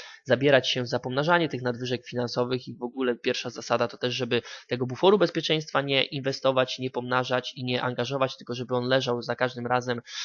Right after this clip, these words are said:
y, gdzieś tam, powiedzmy, w zaciszu, że ty wiesz, wiesz, masz tą pewność, że w przypadku, gdy ci się noga powinie, to masz tą kasę, sięgasz po nią i żyjesz,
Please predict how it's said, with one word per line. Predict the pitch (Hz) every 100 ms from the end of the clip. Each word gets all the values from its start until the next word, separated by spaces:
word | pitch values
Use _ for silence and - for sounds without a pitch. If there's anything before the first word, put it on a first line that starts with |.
| - - -
y, | 131 123
gdzieś | 127 123
tam, | 120
powiedzmy, | 123 123 123
w | 117
zaciszu, | 120 117 156 -
że | 127 120
ty | 131
wiesz, | 127 123 - -
wiesz, | 127 135 123
masz | 123
tą | 120
pewność, | - 135 131 120
że | 120 117
w |
przypadku, | - 123 123 -
gdy | 120 117
ci | -
się |
noga | 127 139 131
powinie, | 127 127 127
to | 120 120
masz | 127 127
tą | 123
kasę, | 120 123 - -
sięgasz | - 123 117 -
po | 123
nią | 120
i | 117
żyjesz, | 120 135 196 -